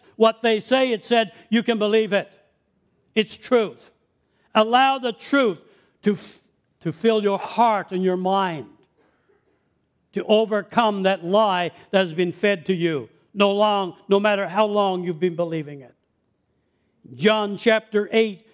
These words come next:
verse thirty-one to thirty-six, Jesus tells us that we can be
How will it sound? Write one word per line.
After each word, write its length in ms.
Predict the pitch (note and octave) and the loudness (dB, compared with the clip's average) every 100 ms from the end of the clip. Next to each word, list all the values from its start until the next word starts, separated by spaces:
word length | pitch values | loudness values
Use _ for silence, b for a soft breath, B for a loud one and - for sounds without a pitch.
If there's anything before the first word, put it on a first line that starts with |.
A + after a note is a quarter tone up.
| b | b
verse 200 | - G3 | -4 -4
thirty-one 640 | - A3 A3 G#3 A3+ G#3+ F#3 | 0 -2 0 0 0 0 -2
to 140 | G#3 | -4
thirty-six, 800 | - A3 G#3 - A#3+ G#3 - - b b b | 0 0 -2 -2 0 -2 -4 -20 b b b
Jesus 540 | - A3 A3+ A3 G3 - | 0 0 0 -4 -6 -2
tells 360 | A3+ A#3 G#3 | 2 2 0
us 220 | G#3 F#3 - b | -4 -6 -12 b
that 180 | - G3 | -2 0
we 200 | F#3+ A#3+ | 0 -2
can 300 | - A3 G#3+ | 0 -2 0
be 320 | G3+ G#3 F#3+ | -2 -2 -4